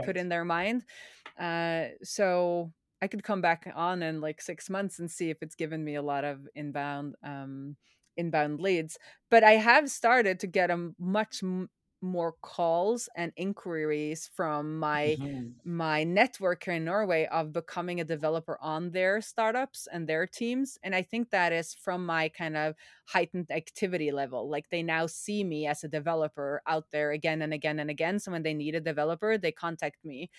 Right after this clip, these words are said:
Speaker 1: But it's almost
Speaker 2: Mm-hmm.
Speaker 1: all, like, you know, either full-time or hourly. But I think
Speaker 2: Which you
Speaker 1: kind
Speaker 2: don't
Speaker 1: of
Speaker 2: like currently.
Speaker 1: like, which I don't like. <laughs>
Speaker 2: Yeah. <laughs>
Speaker 1: Um, but I, but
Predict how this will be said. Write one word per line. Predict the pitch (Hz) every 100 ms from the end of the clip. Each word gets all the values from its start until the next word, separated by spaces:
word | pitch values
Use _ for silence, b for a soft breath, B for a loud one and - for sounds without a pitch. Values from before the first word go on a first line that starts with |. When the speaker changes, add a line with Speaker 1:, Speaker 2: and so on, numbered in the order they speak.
| B B
Speaker 1:
But | 214
it's | 202
almost | - 196 196 143
Speaker 2:
Mm-hmm. | 127
Speaker 1:
all, | 170 170
like, | 160 156
you | 165
know, | 151 151 -
either | 170 156 156
full-time | - 156 - 151 151
or | 143
hourly. | 151 151 156 180 247 285 b b b _ -
But | 208
I | 202
think | - 247 262 233 - -
Speaker 2:
Which | 160 175
you | 175
Speaker 1:
kind |
Speaker 2:
don't | 160 160
Speaker 1:
of |
Speaker 2:
like | 151 123
currently. | - 131 127 135 127 147 -
Speaker 1:
like, | 220 240 -
which | 220
I | 233 214
don't | 185 175
like. | 170 180 269
<laughs> | 349 320 -
Speaker 2:
Yeah. | 170 147 147 127
<laughs> |
Speaker 1:
Um, | 208 202 - -
but | - 254 240
I, | 196 240 226 -
but | 240